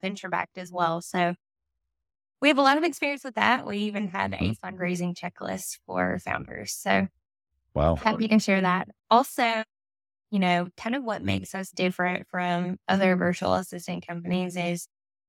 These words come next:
Speaker 1: we're your partner. Our assistants partner with you and become an actual part of your team. And they learn who you are. They learn your likes. They learn your dislikes. They track your family. You know, you need a gift or anniversary or reminder.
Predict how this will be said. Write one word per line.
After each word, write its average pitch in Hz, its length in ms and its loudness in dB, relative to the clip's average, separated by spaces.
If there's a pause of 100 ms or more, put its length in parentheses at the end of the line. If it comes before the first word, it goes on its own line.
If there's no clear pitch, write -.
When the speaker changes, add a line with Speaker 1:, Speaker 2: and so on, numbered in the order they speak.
(180)
Speaker 1:
we're 208 180 6
your 262 200 6
partner. - 680 -4 (180)
Our 196 140 4
assistants 208 480 -2
partner 180 420 -2
with 196 160 -12
you 190 120 -6
and 185 80 -6
become 180 320 -2
an 180 260 -4
actual 175 560 -10
part 180 160 2
of 185 80 0
your 180 160 0
team. 185 560 -8 (140)
And 175 520 4 (240)
they 185 120 0
learn 196 260 6
who 185 100 -2
you 170 200 -2
are. 175 260 -6
They 175 140 4
learn 190 240 4
your 185 120 2
likes. - 380 -4
They 180 140 0
learn 185 220 0
your 185 100 -2
dislikes. - 680 -4 (560)
They 175 720 2
track - 280 2
your 220 120 2
family. 196 720 2 (320)
You 190 160 -2
know, 170 240 0
you 190 180 -8
need 190 180 -4
a 240 60 2
gift 240 440 2
or 175 100 -2
anniversary 196 800 4
or 175 160 -2
reminder. 190 680 2